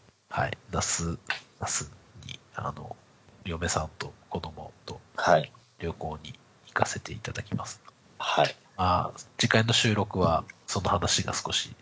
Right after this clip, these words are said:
Speaker 1: できるかな。
Speaker 2: はい。そうっすね。
Speaker 1: 感じで。
Speaker 2: あの、那須ハイランドパークで。
Speaker 1: 那須ハイランドパークには行かないかな。
Speaker 2: 行かない。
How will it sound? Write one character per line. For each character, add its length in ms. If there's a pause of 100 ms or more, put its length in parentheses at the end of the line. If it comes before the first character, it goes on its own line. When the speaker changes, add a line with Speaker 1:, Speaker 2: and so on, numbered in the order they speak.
(260)
Speaker 1:
で 80
き 100
る 60
か 80
な。 60
Speaker 2:
は 80
い。 40 (220)
そ 160
う 20
っ 40
す 120
ね。 180 (600)
Speaker 1:
感 180 (140)
じ 80
で。 40
Speaker 2:
あ 40
の、 340 (440)
那 100
須 160
ハ 160
イ 80
ラ 120
ン 100
ド 140
パ 220
ー 60
ク 140
で。 300 (1200)
Speaker 1:
那 100
須 100
ハ 100
イ 40
ラ 120
ン 20
ド 100 (220)
パ 140
ー 40
ク 180
に 100
は 60
行 160
か 240
な 160
い 80
か 300
な。 80
Speaker 2:
行 60
か 180
な 240
い。 80